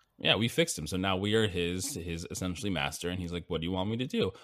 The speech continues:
Also, we named our, uh, robot, this is the only one that we changed name, we named him Otto.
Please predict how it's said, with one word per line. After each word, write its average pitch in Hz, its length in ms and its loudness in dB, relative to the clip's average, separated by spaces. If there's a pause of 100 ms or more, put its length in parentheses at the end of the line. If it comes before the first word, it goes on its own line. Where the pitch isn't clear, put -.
(140)
Also, 104 300 6
we 110 220 6
named 104 340 6
our, 87 500 6
uh, 82 160 2
robot, 87 360 4
this 104 120 0
is 107 60 -2
the 104 120 2
only 87 200 2
one 87 140 2
that 69 80 0
we 65 60 -6
changed 80 280 -4
name, 78 180 -2
we 82 60 -2
named 73 200 -4
him 76 160 -8
Otto. 67 360 -4